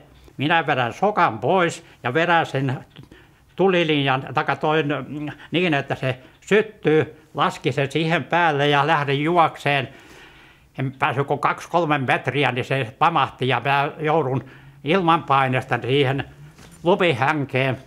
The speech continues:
melkein päälleni pystyyn. Oli kumminkin onni onnettomuudessa, että ei, etten saanut mitään sirpaleita eikä semmoista, että se oli se ve-, se ilmanpaine vaan heitti minut sinne. No,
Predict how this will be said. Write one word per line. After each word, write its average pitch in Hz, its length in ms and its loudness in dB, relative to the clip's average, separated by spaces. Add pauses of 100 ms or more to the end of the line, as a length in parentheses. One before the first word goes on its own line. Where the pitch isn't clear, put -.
melkein 139 380 -2
päälleni 143 500 0
pystyyn. 127 640 -2 (360)
Oli 143 240 -2
kumminkin 175 500 -2
onni 175 340 2
onnettomuudessa, 156 880 0
että 147 360 -2
ei, 160 320 0 (240)
etten 143 340 -4
saanut 151 320 0
mitään 156 400 -2
sirpaleita 143 680 -2
eikä 139 200 -2
semmoista, 143 480 -2
että - 180 -6
se - 100 -4
oli 143 220 0
se 147 320 -2
ve-, 185 180 0 (400)
se 165 180 0
ilmanpaine 151 800 -2
vaan 170 220 0
heitti 156 400 -2
minut 120 280 -6
sinne. 127 240 -4 (560)
No, 175 220 0